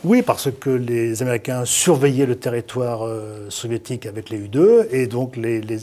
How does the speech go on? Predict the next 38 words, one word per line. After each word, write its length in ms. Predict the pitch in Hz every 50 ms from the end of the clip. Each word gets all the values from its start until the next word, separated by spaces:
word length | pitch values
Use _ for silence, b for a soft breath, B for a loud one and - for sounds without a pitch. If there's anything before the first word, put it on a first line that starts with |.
| 107
les 120 | 110 120 117
Russes 220 | 104 123 160 165
sont 140 | - 127 -
allés 220 | 123 110 127 131 - -
un 80 | 147
peu 100 | 147 -
au-dessus, 360 | 131 127 131 - - 98 98 - _ _ _ _ _ _ _ -
avec, 440 | 113 101 98 120 131 127 127 - 120
euh, 260 | 113 110 107 107 107 107
le 160 | 104 107 101
satellite 440 | - - - 120 - 117 117 113 -
Spoutnik, 500 | - 123 123 - - 180 180 175 - B B B B B B -
qui 100 | - 131
est 20 |
passé 300 | - 160 143 - - 151
au-dessus 200 | 139 123 - 151
du 60 | 131
monde 180 | 123 123 117 104
entier, 220 | 101 - - 160
mais 60 | 156
au-dessus 280 | 143 127 113 - - 196
des 160 | 165 143 135
États-Unis. 440 | 123 - 120 107 123 143 120 117 113 B B B B B
Mais 160 | 143 175 208
les 140 | 208 185 165
Américains 280 | 156 165 165 165 208
ne 80 | 185 170
comprenaient 380 | 156 - 143 143 143 131 131 127
pas 160 | 196 202 -
si 100 | - 147
c'était 340 | 147 147 143 151 147 139 147 B B B B B _ -
uniquement 600 | 233 220 220 208 - - 185 202 190 185 175 - -
un 80 | 151 143
satellite 360 | - 151 - 143 147 147 120
d'observation, 720 | 147 127 - 147 135 135 131 - - - 190 220 226 214 B B B B B B B B B B -
ou 100 | 196 220
des 120 | 185 170 170
missions, 500 | 156 143 - - - 185 214 226 214